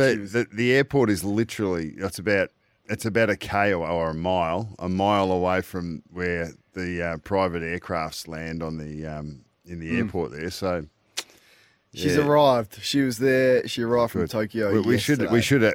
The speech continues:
Speaker 1: we give it, like, five-minute updates on what Taylor Swift's doing into the
Speaker 2: Oh.
Speaker 1: Super Bowl.
Speaker 2: Uh, are you, are you going to a concert in Melbourne?
Speaker 1: No.
Speaker 2: Or what? No.
Speaker 1: No.
Speaker 2: Did
Speaker 1: No.
Speaker 2: you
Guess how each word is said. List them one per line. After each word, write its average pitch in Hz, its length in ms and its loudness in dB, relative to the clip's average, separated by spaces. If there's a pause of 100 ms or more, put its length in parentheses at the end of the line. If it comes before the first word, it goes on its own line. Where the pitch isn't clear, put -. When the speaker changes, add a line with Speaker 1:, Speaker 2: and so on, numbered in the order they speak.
Speaker 1:
we 98 100 -2
give 101 200 0
it, 85 100 -8
like, 92 220 -2
five-minute 95 500 2
updates 87 480 -4
on 85 140 -4
what 82 160 -6
Taylor 87 300 -4
Swift's - 320 -8
doing 98 340 0
into 98 200 0
the 92 60 -4
Speaker 2:
Oh. 90 40 -4
Speaker 1:
Super 92 340 -4
Bowl. 80 320 -2
Speaker 2:
Uh, 139 160 0
are 139 80 2
you, 170 260 0 (140)
are 160 60 -4
you 160 120 -2
going 156 360 2
to 147 220 2
a 120 80 2
concert 120 420 -4 (540)
in 120 140 0
Melbourne? 117 300 0 (200)
Speaker 1:
No. 110 360 2
Speaker 2:
Or 98 100 -2 (160)
what? 98 180 -10 (100)
No. 92 420 -6
Speaker 1:
No. 90 300 -4
Speaker 2:
Did 80 80 -12 (1160)
Speaker 1:
No. 104 220 4
Speaker 2:
you - 120 -4